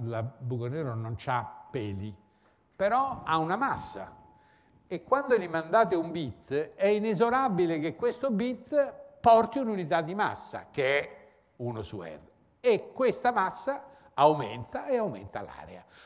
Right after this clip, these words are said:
Ora, Hawking aveva trovato effettivamente che l'area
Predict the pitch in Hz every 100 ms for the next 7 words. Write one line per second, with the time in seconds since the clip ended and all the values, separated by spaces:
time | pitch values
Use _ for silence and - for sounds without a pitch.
0 | - 233 220 165 - - - - _ -
1 | 247 190 185 175 190 233 247 202 226 226
2 | 156 147 147 196 - 208 202 160 127 139
3 | 151 160 196 170 131 127 113 101